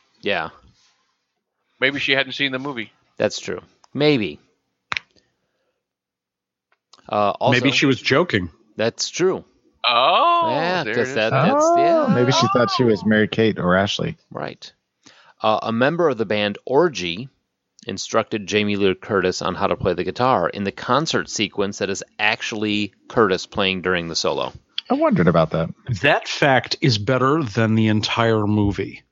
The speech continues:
Speaker 2: Right?
Speaker 1: <laughs> Yes, it is. I mean, 'cause that wasn't exact. I mean, and, and it wasn't a half-ass solo either. I mean, for, it wasn't just strumming. She did a pretty damn good solo right there.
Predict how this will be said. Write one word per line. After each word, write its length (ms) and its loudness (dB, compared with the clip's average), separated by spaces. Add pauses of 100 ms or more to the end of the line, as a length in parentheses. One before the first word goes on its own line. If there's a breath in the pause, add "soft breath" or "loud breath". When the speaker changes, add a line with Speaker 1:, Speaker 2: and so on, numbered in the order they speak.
(120)
Speaker 2:
Right? 340 2
Speaker 1:
<laughs> 60 -18
Yes, 480 0
it 100 4
is. 520 0 (1500 soft breath)
I 80 2
mean, 100 0
'cause 160 0
that 160 2
wasn't 300 2
exact. 420 0
I 60 0
mean, 200 -4
and, 300 -4
and 180 -2
it 120 -2
wasn't 440 0
a 560 -2
half-ass 560 -4
solo 520 2
either. 280 0
I 60 0
mean, 220 -4
for, 760 2 (1080)
it 80 -2
wasn't 300 0
just 160 2
strumming. 500 0
She 180 -8
did 200 -10 (260)
a 80 -6
pretty 480 -2
damn 280 0
good 220 0
solo 320 4
right 240 -6
there. 300 -8